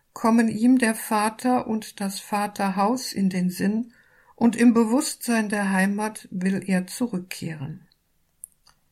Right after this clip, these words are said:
Nicht allein, weil er sich geirrt und Fehler gemacht hat oder weil widrige Umstände an seiner Misere schuld waren,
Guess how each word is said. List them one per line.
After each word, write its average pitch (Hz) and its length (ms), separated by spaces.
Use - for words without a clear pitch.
Nicht 269 340
allein, 226 480
weil 208 200
er 196 100
sich 196 300
geirrt - 580
und 180 140
Fehler 214 340
gemacht 175 540
hat 214 260
oder 214 460
weil 196 240
widrige 220 420
Umstände 208 760
an 190 120
seiner 196 320
Misere 190 640
schuld 196 400
waren, 202 420